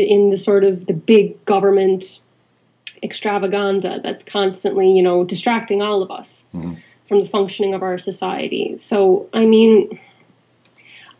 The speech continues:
Speaker 1: the, the problem for me with regard to the future of Canada is that there isn't a single politician that has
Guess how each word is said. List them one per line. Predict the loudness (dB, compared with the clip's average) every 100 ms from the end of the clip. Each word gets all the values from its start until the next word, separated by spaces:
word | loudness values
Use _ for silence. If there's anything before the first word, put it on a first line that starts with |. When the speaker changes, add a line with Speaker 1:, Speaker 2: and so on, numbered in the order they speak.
| _ -6
Speaker 1:
the, | -2
the | 0
problem | 0 -2 -4 0 0 0
for | 0 0
me | 0 2 4 4 4
with | 2 -2
regard | -4 0 -2 -2
to | -8
the | -6
future | -2 -4 -2 -2
of | -2 -4
Canada | -4 0 2 2
is | 2 0 0
that | -2 0
there | 2
isn't | 2 2 -2
a |
single | -2 -2 -2 -2
politician | -2 -4 -4 -4 -2 0
that | -2
has | -4 -2 -2